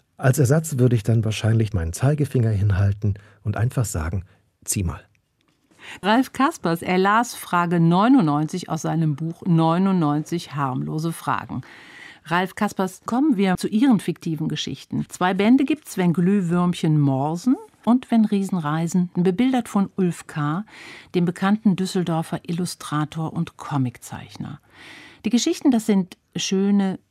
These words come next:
Speaker 2: eher kleine Alltagssituationen einer Familie. Im Mittelpunkt das Mädchen Greta. Es gibt noch einen jüngeren Bruder und jede Menge Freunde. Themen sind das Baumhaus, der Umzug, ein Spaziergang mit dem Opa, Tiere in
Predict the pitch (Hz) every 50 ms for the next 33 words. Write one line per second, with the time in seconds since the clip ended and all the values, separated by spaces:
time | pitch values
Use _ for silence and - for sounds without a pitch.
0 | _ _ - 170 151 135 139 - - - - 147 156 190 240 254 214 160 - -
1 | 202 214 - 285 - - 233 220 - - 196 - - 185 180 - 156 165 160 156
2 | - 156 151 156 180 226 262 294 240 202 175 180 208 - 202 185 - - 190 185
3 | 180 - 165 - - 160 151 - - 156 160 - 156 - 147 151 175 185 - -
4 | 233 226 208 175 - - - - - 143 - - 147 147 147 151 165 165 156 160
5 | 156 143 165 196 202 233 214 180 156 147 - 165 175 156 156 156 151 156 151 -
6 | - - - 151 165 180 202 208 208 190 - - 202 208 214 214 202 202 190 180
7 | - 175 170 170 170 151 - - - - - - - - - - - - - _
8 | _ - 240 220 - 185 170 185 196 196 190 180 175 170 160 160 165 170 170 -
9 | - - - 185 180 190 185 180 - - - 175 165 - - - 190 214 - -
10 | 226 220 - 196 170 170 160 156 151 151 - 165 160 - - 190 180 - - 175
11 | 165 160 160 160 170 - _ - - 226 220 214 208 185 180 175 170 165 156 -
12 | - 170 165 170